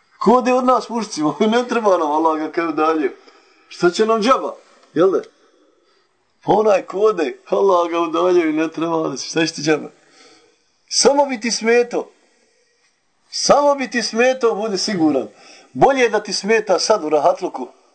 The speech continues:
Bolje je, budi siguran, nemoj da ti smeta u belaju. Jer u belaju kad zasmeta, moraš na njega i na njegovo smetanje misliti.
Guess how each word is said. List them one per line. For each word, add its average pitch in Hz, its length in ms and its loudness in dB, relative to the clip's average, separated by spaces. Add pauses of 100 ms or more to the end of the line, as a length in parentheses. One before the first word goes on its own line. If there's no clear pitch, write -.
(1300)
Bolje 226 400 2
je, 208 100 0
budi 185 260 -4
siguran, 165 540 0
nemoj 190 440 0
da 165 140 -2
ti - 80 -2 (120)
smeta 180 400 0
u 143 180 -2
belaju. 156 520 0 (480)
Jer 165 160 2
u 175 60 4
belaju 190 500 2
kad 175 120 -2
zasmeta, 196 600 0 (360)
moraš 196 480 2
na 180 140 2
njega 214 240 0
i 190 80 4
na 196 100 2
njegovo 196 360 0
smetanje 190 640 -2
misliti. 165 440 -4